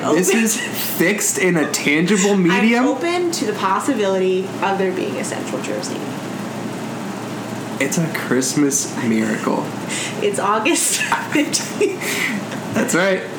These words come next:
Speaker 2: Cool.
Speaker 1: Christmas came early.
Speaker 2: Wow.
Speaker 1: Several months early.
Speaker 2: Great. Great.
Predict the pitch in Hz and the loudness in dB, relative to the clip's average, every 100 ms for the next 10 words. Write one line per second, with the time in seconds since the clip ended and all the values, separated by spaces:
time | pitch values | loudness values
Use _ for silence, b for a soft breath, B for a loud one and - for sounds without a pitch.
0 | - - 208 147 - - - - - - | -8 -2 0 0 -2 -4 -6 -6 -8 -6
1 | - - 117 139 127 - 135 135 - 110 | -6 -2 0 2 2 2 2 2 0 0
2 | 107 - - - 196 170 170 170 185 - | 0 -2 -2 0 0 2 0 -2 -2 0
3 | 127 117 123 120 113 - 110 - - - | 0 2 2 2 0 -2 -2 -2 -2 -4
4 | - - 95 95 - - - - - - | -6 -4 -2 -4 -4 -8 -8 -8 -8 -8
5 | - - 339 | -6 -2 0